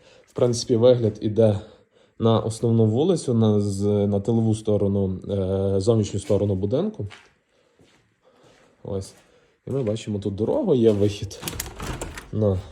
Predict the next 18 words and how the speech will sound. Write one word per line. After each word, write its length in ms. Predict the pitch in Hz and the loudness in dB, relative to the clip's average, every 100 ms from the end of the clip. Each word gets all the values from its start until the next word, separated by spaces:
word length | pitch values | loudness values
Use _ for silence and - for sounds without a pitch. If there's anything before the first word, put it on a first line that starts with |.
| - | -8
балкончик. 640 | 95 95 - 269 - 175 - - | -6 -4 -4 -4 -6 -10 -12 -10
Ось 160 | 131 | -6
так 220 | - 127 | -2 -2
він 100 | 131 | -2
виглядає. 640 | 123 117 113 107 107 104 104 - _ _ _ _ _ - | -2 -2 -4 -2 0 0 -4 -8 _ _ _ _ _ -4
І, 240 | 139 - - - - - 135 | -2 0 4 4 4 -2 0
власне, 440 | 143 147 147 139 | 4 6 6 4
маємо 520 | 123 131 135 131 123 107 | 6 6 6 4 2 0
тут 360 | 123 135 - - - - _ _ _ _ | 0 0 -2 -16 -20 -20 _ _ _ _
ще 360 | - - 147 123 | -4 0 2 4
одну 340 | 135 143 151 | 4 4 0
гардеробну 800 | 139 107 110 107 107 107 104 110 104 _ | 0 0 0 2 2 2 2 -4 -8 _
кімнату. 440 | - 101 85 - - - - _ _ _ _ _ _ _ _ _ _ _ _ | -8 -6 -8 -16 -20 -20 -20 _ _ _ _ _ _ _ _ _ _ _ _
Всюди 320 | - 185 165 | -2 4 4
йдуть 320 | 143 143 - | 4 2 0
підготовки 540 | 143 135 139 147 143 | -2 0 4 4 2
під, 260 | 139 139 | 0 0
е, 40 | 117 | 0